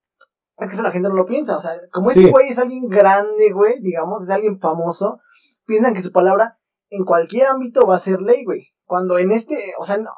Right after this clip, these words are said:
Speaker 1: así sea quien sea, güey, si no es alguien conocedor del, pues, no tiene alguien preparado en este aspecto,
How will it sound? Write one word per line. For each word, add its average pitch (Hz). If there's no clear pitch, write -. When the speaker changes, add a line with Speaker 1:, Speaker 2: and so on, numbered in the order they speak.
Speaker 1:
así 196
sea 285
quien 226
sea, 208
güey, 175
si 180
no 226
es 294
alguien 262
conocedor 180
del, 202
pues, 190
no 240
tiene 330
alguien 349
preparado 190
en 226
este 220
aspecto, 196